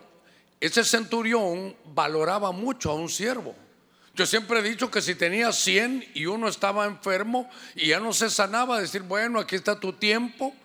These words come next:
eh, aquí te hago tu pasivo laboral y andate, voy a contratarme otro. Pero era un hombre que, que, que, que servía, que el centurión decía,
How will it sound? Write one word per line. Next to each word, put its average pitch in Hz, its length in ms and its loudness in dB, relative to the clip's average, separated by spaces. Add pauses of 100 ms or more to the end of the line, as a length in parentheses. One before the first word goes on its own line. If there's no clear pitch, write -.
(300)
eh, 156 420 0
aquí 185 140 -6
te 202 120 -2
hago 208 220 0
tu 160 340 -8
pasivo 196 460 -4
laboral 196 800 0
y 156 60 -4
andate, 220 360 -2
voy 196 180 -2
a 196 40 -4
contratarme 185 560 -2
otro. 233 380 -4 (640)
Pero 143 240 2
era 202 100 0
un 226 120 -2
hombre 247 280 -2
que, 165 340 -6
que, 127 560 -4
que, 127 160 -6
que 139 200 -8
servía, 175 600 0
que 151 120 -4
el 135 80 -6
centurión 175 540 -6
decía, 220 460 -2